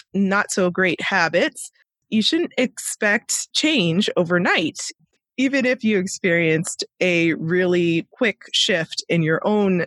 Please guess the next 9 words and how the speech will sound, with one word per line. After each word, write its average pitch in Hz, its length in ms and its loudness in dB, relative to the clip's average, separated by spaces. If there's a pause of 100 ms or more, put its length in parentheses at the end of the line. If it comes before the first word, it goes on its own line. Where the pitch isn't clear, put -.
(140)
tidying 160 680 0 (160)
life 156 480 -2
or 170 180 0
your 160 260 0
own 180 480 2 (480)
view 160 440 0
of 156 200 0
how 156 460 0 (140)
to 151 400 0